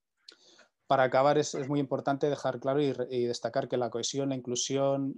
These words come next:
eh, la innovación social, así como la igualdad de género, son unos conceptos transversales en estos ocho ejes que os comentaba.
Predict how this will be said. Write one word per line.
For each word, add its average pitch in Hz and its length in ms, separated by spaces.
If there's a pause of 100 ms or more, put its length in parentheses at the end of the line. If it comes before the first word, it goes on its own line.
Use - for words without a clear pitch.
eh, 120 460
la 117 140
innovación 117 360
social, 139 520
así 120 180
como 120 160
la 117 60
igualdad 120 260
de 131 80
género, 131 300 (400)
son 131 100
unos 131 160
conceptos 127 460
transversales 131 580
en 120 80
estos 123 240
ocho 117 220
ejes 120 200
que - 80
os - 60
comentaba. 104 440